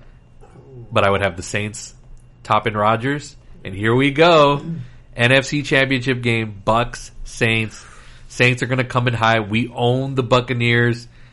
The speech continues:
Speaker 1: We own their ass. We sweep, we swept them in the division. Um,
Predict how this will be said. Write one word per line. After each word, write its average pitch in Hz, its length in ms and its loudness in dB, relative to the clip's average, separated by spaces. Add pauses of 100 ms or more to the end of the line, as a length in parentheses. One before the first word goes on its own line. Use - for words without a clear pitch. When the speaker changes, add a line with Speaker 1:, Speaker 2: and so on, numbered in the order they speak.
(180)
Speaker 1:
We 110 140 -2
own 120 220 0
their 123 140 4
ass. 113 300 0
We 117 80 -6
sweep, 120 460 -8
we 117 100 -4
swept 123 260 -2
them 135 100 -10
in 135 60 -8
the 135 60 -6
division. 117 640 0 (520)
Um, 95 380 -4